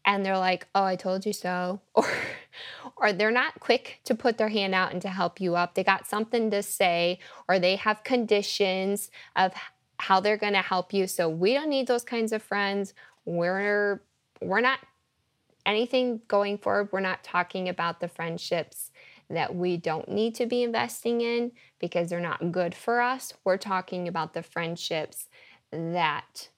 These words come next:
are worth investing in and are good for us. Okay, so now that we've established that, um,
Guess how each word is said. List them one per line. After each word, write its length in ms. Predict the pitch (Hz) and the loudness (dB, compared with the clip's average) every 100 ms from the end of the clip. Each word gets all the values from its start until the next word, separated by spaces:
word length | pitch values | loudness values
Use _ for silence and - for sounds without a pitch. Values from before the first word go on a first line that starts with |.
| _ _ - | _ _ 4
are 240 | 190 196 | 4 4
worth 300 | 175 113 - | 0 -2 -2
investing 680 | 170 160 143 139 - 165 147 | -6 -4 -4 -6 -8 -8 -6
in 280 | - - - - | -8 -10 -12 -10
and 220 | 170 156 - | -8 -8 -2
are 220 | 170 180 | 2 2
good 260 | 180 160 160 | 0 -4 -6
for 220 | - 160 | -8 -14
us. 340 | 143 - - - _ 202 | -12 -16 -20 -20 _ 0
Okay, 240 | 208 - - _ - | 0 -2 -8 _ -6
so 180 | - | -2
now 160 | 180 240 | 4 4
that 180 | 285 240 | 4 2
we've 140 | 247 | 2
established 460 | 220 - 160 - - | 0 0 0 0 -2
that, 180 | - - _ _ _ _ _ _ _ _ - - - - - - - | -2 -4 _ _ _ _ _ _ _ _ -14 -14 -16 -18 -20 -12 -2
um, 540 | 202 175 165 160 | 0 0 -2 -4